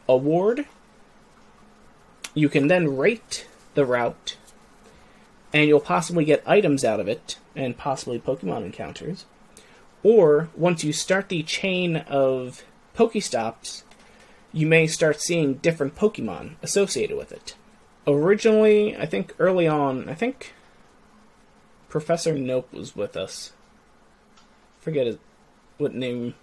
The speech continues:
Ryan went with. <laughs> But early on, this was alluded to, and it was around the same time that Buddy, the Buddy system was alluded to as well.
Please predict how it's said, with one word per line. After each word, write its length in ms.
Ryan 360
went 180
with. 160
<laughs> 140
But 100
early 340
on, 420
this 260
was 160
alluded 400
to, 260
and 180
it 60
was 120
around 220
the 60
same 260
time 360
that 240
Buddy, 480
the 100
Buddy 240
system 380
was 160
alluded 340
to 160
as 160
well. 300